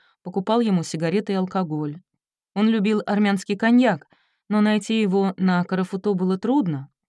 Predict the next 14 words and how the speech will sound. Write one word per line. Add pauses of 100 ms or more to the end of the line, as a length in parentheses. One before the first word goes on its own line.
(160)
Кормил
его
кота
и
ухаживал
за
ним. (540)
«Кормил
его
кота
и
ухаживал
за
ним», —